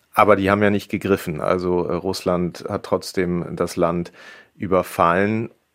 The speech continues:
Und apropos Russland, die Frage ist ja jetzt, wenn jetzt neue Papiere, so würde ich mal formulieren, auf dem Tisch liegen,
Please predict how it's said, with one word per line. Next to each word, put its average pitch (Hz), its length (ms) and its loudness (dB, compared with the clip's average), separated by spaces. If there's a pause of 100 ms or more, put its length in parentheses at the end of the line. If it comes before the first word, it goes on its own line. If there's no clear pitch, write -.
(140)
Und - 180 -4
apropos 101 520 0
Russland, 123 680 0
die 95 60 -8
Frage 98 380 0
ist - 200 -4
ja 120 140 4
jetzt, 113 480 0
wenn 95 160 0
jetzt 95 260 -2
neue 98 480 2
Papiere, 101 1300 0 (200)
so - 260 -14
würde 98 160 -4
ich 95 80 -10
mal 98 120 -2
formulieren, 101 480 -2
auf 95 140 -6
dem 92 120 -10
Tisch - 280 -4
liegen, 107 440 -4